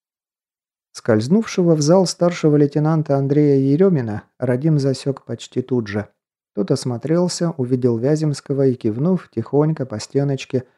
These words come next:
прихватив со стола стакан с соком и канапе, добрался до Дикого. «Привет», пожимая руку, произнес он.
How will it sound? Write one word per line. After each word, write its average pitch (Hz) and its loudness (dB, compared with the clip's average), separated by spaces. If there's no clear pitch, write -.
прихватив 170 2
со 151 0
стола 143 4
стакан 131 0
с - -6
соком 127 -2
и 113 -4
канапе, 113 -2
добрался 120 0
до 120 0
Дикого. 107 -6
«Привет», 107 0
пожимая 123 0
руку, 139 2
произнес 120 -4
он. 104 -8